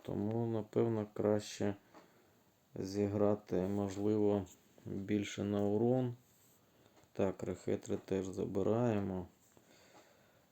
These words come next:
Немає швидких, на жаль, пеньочок повільний, але, напевно, прийдеться його взяти. Хоча там, ну да, давайте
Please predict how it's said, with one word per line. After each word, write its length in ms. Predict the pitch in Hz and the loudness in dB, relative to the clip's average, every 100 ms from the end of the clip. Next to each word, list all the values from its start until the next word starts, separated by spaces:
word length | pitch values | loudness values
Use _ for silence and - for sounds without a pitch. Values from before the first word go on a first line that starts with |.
| _ _ _ _ 113 | _ _ _ _ -8
Немає 600 | 104 98 104 117 127 110 | -4 0 2 2 2 2
швидких, 680 | - 110 110 - 107 101 | 0 -2 -4 -4 -4 -4
на 140 | 95 92 | -4 -4
жаль, 260 | 95 92 | -2 -2
пеньочок 640 | 90 - 98 104 98 - 98 - | -2 -4 -2 -2 -2 -4 -8 -4
повільний, 680 | 101 104 127 135 107 95 90 - | 0 2 2 2 2 0 -4 -8
але, 240 | 85 98 110 | -4 0 2
напевно, 540 | 110 101 104 104 101 | 0 -2 -2 0 0
прийдеться 640 | - - 101 - 98 - 98 | -4 -2 -2 -2 -4 -4 -2
його 300 | 98 98 98 | -2 -2 -2
взяти. 600 | 101 104 127 135 - 90 - _ _ _ _ _ _ _ _ _ _ _ _ - - _ _ _ _ - - | -2 -2 -2 -2 -4 -4 -6 _ _ _ _ _ _ _ _ _ _ _ _ -20 -20 _ _ _ _ -14 -10
Хоча 340 | 107 - 117 | -6 -2 -2
там, 380 | 120 113 113 107 - - | -2 -2 -2 -4 -8 -10
ну 200 | 113 131 | -6 -2
да, 220 | 113 98 | 0 0
давайте 680 | 90 95 95 95 87 - | 0 -2 -2 -4 -6 -10